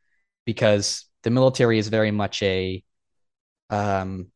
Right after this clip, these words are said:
experience may vary kind of thing, because there was people that I knew who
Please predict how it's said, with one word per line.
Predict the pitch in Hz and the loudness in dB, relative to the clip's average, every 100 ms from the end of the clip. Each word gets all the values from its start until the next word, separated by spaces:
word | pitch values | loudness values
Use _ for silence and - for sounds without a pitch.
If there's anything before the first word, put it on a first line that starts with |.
| _ _ _ _ _ _ _ - | _ _ _ _ _ _ _ -4
experience | 135 - 165 156 131 - | -2 -2 2 2 2 0
may | 117 | 0
vary | 104 110 104 95 | 2 2 2 -2
kind | - 95 | -6 -8
of | 90 | -8
thing, | - 92 92 | -12 -14 -10
because | 104 104 | -8 -6
there | 143 | -2
was | 160 | -2
people | - 131 117 | -2 -4 -2
that | 101 | 0
I | 120 | 2
knew | 123 95 92 - _ | 0 -4 -8 -16 _
who | - 110 101 95 95 | -4 -2 -2 -4 -8